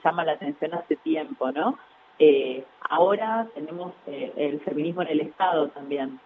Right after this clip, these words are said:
eh, que, que es una cosa novedosa e interesante porque es un desafío ver que de todas esas demandas que veníamos transitando en las calles, el Ni Una Menos, el, bueno, el, el año pasado conquistamos el derecho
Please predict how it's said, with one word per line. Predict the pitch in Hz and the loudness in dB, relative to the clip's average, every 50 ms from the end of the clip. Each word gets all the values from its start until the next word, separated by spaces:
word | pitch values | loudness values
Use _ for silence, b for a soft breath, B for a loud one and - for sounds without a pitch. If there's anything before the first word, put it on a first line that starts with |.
| - - | -20 -18
eh, | - - 123 139 135 - | -14 -12 -12 -12 -10 -8
que, | - 143 147 - - - | -6 -6 -6 -6 -8 -8
que | 156 | -6
es | - - | -6 -6
una | 165 151 147 - | -4 -6 -4 -2
cosa | - 151 151 - 170 156 147 143 | -2 -2 0 0 0 0 0 -2
novedosa | 147 143 139 143 147 147 165 185 185 180 - - 196 185 190 - B B B B _ - - | -4 -4 -4 -2 -2 0 0 0 -2 -2 -2 0 0 0 0 -2 B B B B _ -10 -6
e | 151 | -4
interesante | 151 143 - - 139 151 151 151 - - 180 185 185 196 202 208 220 | -4 -4 -4 -6 -6 -6 -6 -4 0 0 0 0 -2 0 2 2 2
porque | 214 - 170 147 143 156 - 147 147 143 139 143 | 4 2 0 -2 -2 -4 -4 -2 0 0 0 0
es | - 151 - | -2 -4 -6
un | 170 165 | -2 2
desafío | 160 160 156 - - 156 156 - - - 180 185 190 208 220 247 254 - - - - - - _ _ | 4 4 4 4 2 0 0 0 -2 -6 -4 -2 0 0 0 0 0 -4 -10 -20 -20 -20 -20 _ _
ver | - 147 180 185 190 196 190 - - | -6 -2 0 2 0 0 -2 -4 -4
que | 185 190 196 | -2 -2 -2
de | 190 175 - | -2 -4 -4
todas | - 180 175 175 180 170 170 170 - - | -4 -4 -4 -2 -2 -4 -4 -6 -6 -6
esas | 175 165 - 185 175 170 | -4 -2 0 0 -2 0
demandas | 165 165 156 160 185 190 190 190 170 151 - - | -2 -6 -4 -2 -2 -2 0 0 0 0 0 -2
que | - - | -8 -6
veníamos | 139 143 143 160 165 165 165 160 - | -6 -4 -4 -4 -4 -2 -2 -2 -2
transitando | - 165 156 151 - 151 - - 165 170 170 165 | 0 -2 -2 -2 -4 -4 -2 -2 -2 -2 -2 -2
en | 156 147 | -2 -2
las | 151 151 - - | -2 -4 0 4
calles, | 202 196 196 185 180 - - 156 | 6 6 6 4 0 -4 -8 -12
el | 151 147 143 - | -12 -12 -12 -12
Ni | 143 143 | -10 -8
Una | - 143 143 | -8 -8 -8
Menos, | 156 165 165 165 165 156 151 147 151 147 - - - | -8 -10 -14 -14 -12 -8 -6 -4 -4 -4 -4 -8 -12
el, | 139 139 135 - | -14 -4 0 0
bueno, | 180 165 143 131 123 - 135 | 0 0 0 -4 -4 -6 -8
el, | 135 123 - - - | -8 -8 -10 -10 -8
el | 147 | -8
año | 147 151 151 | -6 -6 -6
pasado | - 147 - 151 151 - | -6 -4 -2 -2 -2 -2
conquistamos | 147 147 - 143 - - 151 151 151 | -4 -10 -12 -6 -4 -4 -2 -2 -2
el | 143 139 | 0 0
derecho | 143 147 156 - - - 143 131 | 0 0 0 -2 0 2 2 2